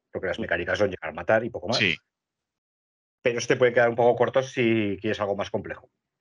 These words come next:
Speaker 3: Sí, luego t-, le tienes que meter mucha morralla, mucha ceniza, pa-, para poder, pues, como dice Corneja, el poder cons-, conseguir objetivos, porque tienes las motos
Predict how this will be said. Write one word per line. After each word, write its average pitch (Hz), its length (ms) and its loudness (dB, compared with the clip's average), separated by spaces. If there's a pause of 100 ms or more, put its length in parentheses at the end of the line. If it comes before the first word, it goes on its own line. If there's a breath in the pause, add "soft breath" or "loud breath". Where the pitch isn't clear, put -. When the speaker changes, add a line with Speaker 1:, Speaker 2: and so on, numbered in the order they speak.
(720)
Speaker 3:
Sí, 104 360 -6
luego 101 280 -4
t-, 107 100 -12
le 110 200 0
tienes 113 220 2
que - 80 -2
meter 110 240 0
mucha 107 240 -2
morralla, 87 460 -4
mucha 95 260 -8
ceniza, 110 560 -4 (200)
pa-, 90 680 -10 (240)
para 95 240 -2
poder, 95 480 0
pues, 98 280 -6
como 98 160 -10
dice 98 180 -8
Corneja, 104 500 0
el 98 200 0
poder 92 240 -6
cons-, - 420 -10
conseguir 101 420 0
objetivos, 104 520 -4
porque 92 200 -2
tienes 95 400 0 (200 soft breath)
las 98 180 0
motos 262 800 -2